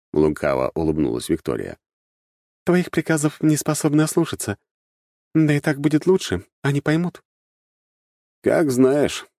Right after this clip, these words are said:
пожал я плечами. "Как себя чувствуешь? Не боишься?" "Я?" — искренне удивилась Виктория. "Наоборот, впервые за последние дни я чувствую себя живой.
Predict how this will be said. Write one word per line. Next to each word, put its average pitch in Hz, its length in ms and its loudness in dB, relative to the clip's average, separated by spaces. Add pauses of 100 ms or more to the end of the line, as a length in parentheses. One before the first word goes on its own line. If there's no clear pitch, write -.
(100)
пожал 69 280 -2
я 64 120 -4
плечами. 52 460 -10 (680)
"Как 113 180 0
себя 80 200 0
чувствуешь? 82 500 -6 (500)
Не 101 140 4
боишься?" 90 480 -2 (560)
"Я?" — 160 380 2 (320)
искренне 76 400 -2
удивилась 71 460 -4
Виктория. 58 420 -4 (420)
"Наоборот, 170 500 2 (640)
впервые 180 320 2
за 165 140 2
последние 151 440 2
дни 143 240 4 (360)
я 160 160 2
чувствую 170 360 0
себя 170 220 0
живой. 170 420 0